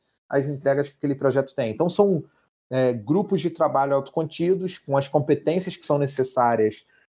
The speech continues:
pra entregar aquele desafio e que funcionam, é, seguindo metodologias, é, ágeis, tá? Então, assim, deixa eu tentar compor a, a frase, né? Eu acho que nem tudo que usa squad é ágil, nem tudo que é ágil usa squad.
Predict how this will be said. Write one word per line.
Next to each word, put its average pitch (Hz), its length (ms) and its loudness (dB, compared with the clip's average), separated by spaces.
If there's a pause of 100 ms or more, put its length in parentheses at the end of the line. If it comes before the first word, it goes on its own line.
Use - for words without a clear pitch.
(160)
pra 214 160 2
entregar 135 720 0 (220)
aquele 120 360 0
desafio 143 760 -2 (220)
e 170 80 -6
que 208 100 -6
funcionam, 214 640 0 (420)
é, 151 680 2 (380)
seguindo 180 640 0
metodologias, 180 1200 0
é, 131 360 0
ágeis, 107 560 0
tá? 117 280 2
Então, 151 380 0 (640)
assim, 131 440 -2 (120)
deixa 143 360 -4
eu - 40 -4
tentar 160 280 0
compor 151 480 0
a, 143 140 4
a 131 180 0
frase, 120 560 0
né? 139 240 0
Eu 180 80 4
acho 175 160 -2
que 185 60 -4
nem 233 160 0
tudo 190 280 0
que - 140 -2
usa 143 180 0
squad 139 400 0
é 131 40 2
ágil, 156 320 2
nem 156 100 -6
tudo 165 180 -2
que - 80 -2
é 143 60 4
ágil 143 260 4
usa 147 240 2
squad. 117 680 -2